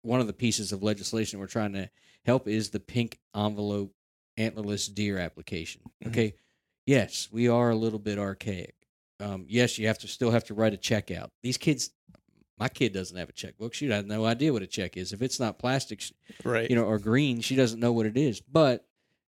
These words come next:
Speaker 1: the only way we can fix it is we need everybody to get involved and go to their legislator. And we, we put a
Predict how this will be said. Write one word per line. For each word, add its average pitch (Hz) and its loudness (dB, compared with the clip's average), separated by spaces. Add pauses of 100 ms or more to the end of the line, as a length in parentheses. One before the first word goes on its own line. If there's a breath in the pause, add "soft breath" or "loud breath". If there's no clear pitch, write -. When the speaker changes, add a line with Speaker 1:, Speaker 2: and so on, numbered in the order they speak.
Speaker 1:
the 123 6
only 143 6
way 127 6
we 120 4
can 101 -10
fix - -2
it 107 -2 (400)
is 117 -2
we 139 2
need 127 2
everybody 113 2
to 104 -8
get 104 -2
involved 104 -4
and 101 -6
go 104 -2
to 101 -4
their 95 -10
legislator. 113 -8
And 120 0
we, 123 0
we 120 4
put 120 0
a 95 -4